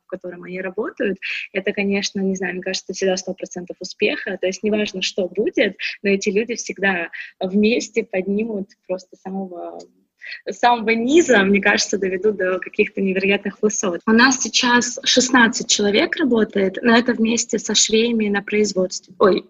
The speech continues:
чуть больше уже, наверное, восемнадцать, вот потому что мы сейчас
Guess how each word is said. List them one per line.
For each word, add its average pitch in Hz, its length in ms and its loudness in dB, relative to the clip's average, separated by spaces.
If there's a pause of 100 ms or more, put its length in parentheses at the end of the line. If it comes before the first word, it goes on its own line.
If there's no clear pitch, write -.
чуть 196 200 -20
больше 190 360 -2
уже, 180 180 -6
наверное, 196 300 0
восемнадцать, 202 600 0
вот 180 160 -8
потому 185 220 -10
что - 160 -10
мы 180 40 -8
сейчас - 180 -4